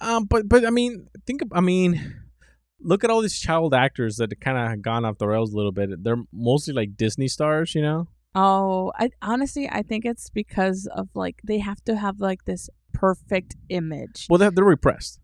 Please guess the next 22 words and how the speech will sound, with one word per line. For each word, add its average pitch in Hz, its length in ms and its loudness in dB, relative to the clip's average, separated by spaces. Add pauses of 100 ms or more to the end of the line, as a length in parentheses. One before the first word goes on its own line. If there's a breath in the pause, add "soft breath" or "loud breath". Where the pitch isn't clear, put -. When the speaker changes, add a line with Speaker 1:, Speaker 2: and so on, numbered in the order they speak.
Speaker 1:
They, 180 100 0
they're 185 180 6
repressed 143 520 6
the - 60 4
Speaker 2:
Yeah. 123 60 2
Speaker 1:
entire 123 320 2
time. 117 380 -2
I 117 40 -4
mean, 117 200 0
Hannah 123 200 0
Montana, 139 680 0
look 127 120 -4
what 120 80 0
happened 117 160 -2
to 113 40 0
her. 131 220 2
She, 113 320 -8
Speaker 2:
Miley. 185 340 0
Speaker 1:
as 190 100 0
soon 131 120 2
as 123 100 0
she, 123 100 -2